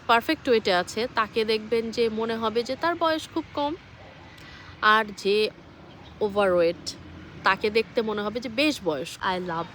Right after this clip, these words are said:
ভাত। আমি তিন বেলা ভাত খেতে পারি, তিন বেলা কেন, চার পাঁচ বেলাও খেতে পারি। মানে, আমার খুব,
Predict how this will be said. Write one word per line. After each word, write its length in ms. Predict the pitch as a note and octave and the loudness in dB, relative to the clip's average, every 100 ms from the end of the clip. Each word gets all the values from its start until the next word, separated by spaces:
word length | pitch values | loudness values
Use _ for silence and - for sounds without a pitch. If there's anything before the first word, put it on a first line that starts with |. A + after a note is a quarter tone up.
| - | -8
ভাত। 180 | D#3 D3+ - - - - | -6 -6 -8 -16 -14 -4
আমি 260 | F#3+ F#3 G#3+ - | -2 -2 -2 2
তিন 220 | C#4+ C4+ | 2 4
বেলা 200 | A3 G#3 | 4 4
ভাত 180 | G#3 - - | 2 -2 -4
খেতে 160 | E3+ | -2
পারি, 140 | F3+ G#3 | 0 2
তিন 180 | E4 D4+ | 4 6
বেলা 160 | C4+ A3 | 4 2
কেন, 200 | F#3 F3 | 0 2
চার 200 | A3+ A3+ | 4 4
পাঁচ 180 | A3 | 2
বেলাও 220 | G3+ F#3 F#3+ | 4 4 2
খেতে 220 | F#3 E3 | -2 -6
পারি। 180 | D#3+ E3 | -6 -4
মানে, 180 | F#3 | -4
আমার 240 | F#3+ G#3+ B3+ - - - | -2 -2 -4 -8 -18 -8
খুব, 140 | D4+ | -8